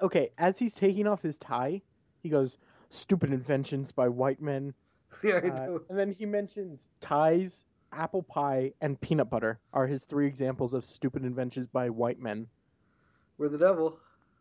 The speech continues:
Speaker 1: Yeah, the
Speaker 2: <laughs>
Speaker 1: peanut butter is a stupid invention. Apple pie is a stupid invention.
Speaker 2: Yep.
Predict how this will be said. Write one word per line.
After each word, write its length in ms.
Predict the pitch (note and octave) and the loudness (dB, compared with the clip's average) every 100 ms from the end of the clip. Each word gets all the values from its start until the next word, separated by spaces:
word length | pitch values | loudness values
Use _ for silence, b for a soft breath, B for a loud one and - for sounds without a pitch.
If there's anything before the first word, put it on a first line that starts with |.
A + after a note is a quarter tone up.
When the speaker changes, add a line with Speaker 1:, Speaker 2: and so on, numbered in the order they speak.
| _ _ _ - | _ _ _ -2
Speaker 1:
Yeah, 140 | F#3+ - | 0 0
the 160 | F#3 G3 | -4 -6
Speaker 2:
<laughs> 600 | - - - F#3+ - - | -4 -6 -4 -6 -8 -2
Speaker 1:
peanut 280 | G#3+ G#3+ A3 | 2 4 4
butter 320 | B3 B3 A#3+ | 4 4 2
is 240 | F#3+ F#3+ | 0 0
a 80 | F3+ | -2
stupid 380 | - F3+ E3+ F#3+ | -4 -6 -4 -4
invention. 340 | F#3 F3+ - - - | -2 -4 -6 -20 -12
Apple 280 | C#3+ F#3 - | -6 -4 -4
pie 300 | - C3 E3 | -4 -2 0
is 160 | G3 | -2
a 80 | F#3+ | -4
stupid 300 | - A3 G#3 | -8 -8 -6
invention. 540 | A3 B3 A3 C4 C4 - _ _ | -4 -4 -4 -6 -8 -10 _ _
Speaker 2:
Yep. 200 | F3 F#3 | -10 -10